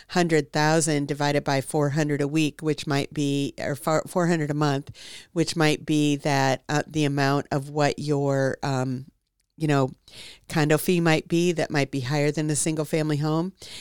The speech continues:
And that actually, when you divide all that out, that gives you twenty years of paying that condo fee before you come up to the price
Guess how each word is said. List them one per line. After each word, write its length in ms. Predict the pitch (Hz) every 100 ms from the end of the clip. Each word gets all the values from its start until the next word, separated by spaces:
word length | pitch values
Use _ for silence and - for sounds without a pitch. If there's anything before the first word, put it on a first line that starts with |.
| - - -
And 400 | 160 156 151 139
that 400 | 151 147 165 185 -
actually, 480 | 151 147 - 175 170
when 160 | 156 147
you 100 | 139
divide 380 | 143 143 147
all 180 | 147 147
that 260 | 143 143 147
out, 380 | 156 151 160 -
that 220 | 143 135
gives 260 | 165 147
you 160 | 160 147
twenty 480 | - - 180 175 180
years 640 | 165 165 170 131 139 151
of 260 | - 151 -
paying 360 | 160 151 151
that 200 | 143 135
condo 360 | - 170 170 156
fee 400 | - 143 135 135 - - -
before 280 | 170 - 165
you 120 | 147
come 240 | - 165 165
up 160 | -
to 120 | -
the 60 | 135
price 400 | - 151 147